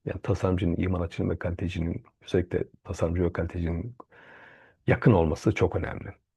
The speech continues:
Açık, samimi, dürüst, e, diyaloglar kurmaları,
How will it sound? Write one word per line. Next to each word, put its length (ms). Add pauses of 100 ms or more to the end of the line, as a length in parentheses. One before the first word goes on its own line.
(580)
Açık, 320
samimi, 460
dürüst, 400 (960)
e, 540
diyaloglar 460
kurmaları, 580